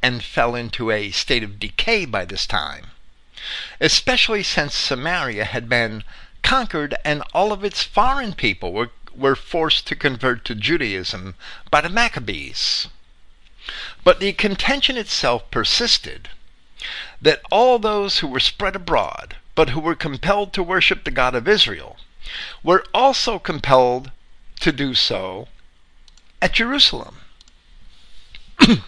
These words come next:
Interestingly, <clears throat> the people of Gerizim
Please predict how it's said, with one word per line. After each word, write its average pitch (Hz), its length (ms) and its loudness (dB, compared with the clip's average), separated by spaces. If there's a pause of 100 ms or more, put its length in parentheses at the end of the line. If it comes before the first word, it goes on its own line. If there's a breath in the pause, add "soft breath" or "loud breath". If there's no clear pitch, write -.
(2250 loud breath)
Interestingly, 101 960 2 (200)
<clears throat> - 680 4
the 175 100 2
people 226 400 4
of 123 220 6
Gerizim 143 680 0